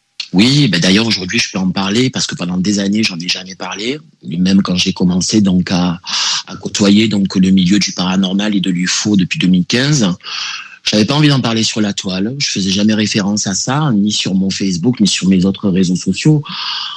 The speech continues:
Et puis, euh, je, j'en ai parlé donc dans une émission, donc je dirais pas le nom, parce que pour moi, je, je n'ai pas à me permettre de, voilà. Euh, c'était au mois de juillet dernier, j'étais en Ardèche, justement, on a enregistré l'émission là-bas, et c'est là que j'ai commencé pour la toute première fois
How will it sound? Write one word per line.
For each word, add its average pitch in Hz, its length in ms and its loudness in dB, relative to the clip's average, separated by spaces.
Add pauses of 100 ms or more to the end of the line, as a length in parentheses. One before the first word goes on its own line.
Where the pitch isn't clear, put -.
(160)
Et 104 120 4
puis, 139 460 2
euh, 117 840 2
je, 120 340 0
j'en 120 240 0
ai 139 120 2
parlé 131 360 0
donc 120 340 -2
dans 117 140 -4
une 117 220 -2
émission, 120 480 -2
donc 107 160 0
je 92 100 -4
dirais 90 220 -4
pas 90 160 -4
le 92 100 2
nom, 123 300 0 (680)
parce - 100 -12
que - 80 -14
pour 92 200 0
moi, 92 140 6
je, 101 180 -2
je 87 120 0
n'ai 90 100 4
pas 92 120 0
à 95 40 4
me 95 140 6
permettre 98 520 0
de, 90 80 2
voilà. 92 340 0 (760)
Euh, 113 500 2
c'était 110 300 -2
au 143 60 2
mois 123 120 0
de 113 100 0
juillet 123 280 0
dernier, 117 360 0
j'étais - 200 -2
en 110 100 4
Ardèche, 101 560 0
justement, 98 380 -2
on 139 60 0
a 120 40 0
enregistré 98 420 -4
l'émission 113 400 2
là-bas, 98 400 0
et 175 40 2
c'est 113 160 0
là 107 100 2
que 143 80 2
j'ai - 80 -4
commencé 110 480 0
pour - 160 -4
la 104 140 0
toute - 240 -2
première 131 340 2
fois 123 360 -2